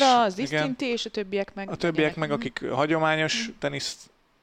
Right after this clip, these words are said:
Speaker 1: szurkolóknak vallják magukat, azok meg nézhetik a, a meccset az alapvonal mögül. Ö,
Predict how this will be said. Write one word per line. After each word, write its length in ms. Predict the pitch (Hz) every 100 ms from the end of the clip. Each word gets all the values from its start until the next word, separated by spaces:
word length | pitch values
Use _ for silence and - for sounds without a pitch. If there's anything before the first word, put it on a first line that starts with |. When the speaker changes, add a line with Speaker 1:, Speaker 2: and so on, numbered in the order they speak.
| _
Speaker 1:
szurkolóknak 720 | - 135 135 - 131 123 135 -
vallják 340 | 123 123 120
magukat, 340 | 127 120 127
azok 260 | 127 127 120
meg 100 | 123
nézhetik 500 | 120 110 - 113 120
a, 240 | 117 117
a 40 | 120
meccset 380 | 117 - - -
az 100 | 113
alapvonal 420 | 110 - 120 113
mögül. 500 | 127 160 180 185 185 - - _ _ _ _ _ _ _
Ö, 60 | -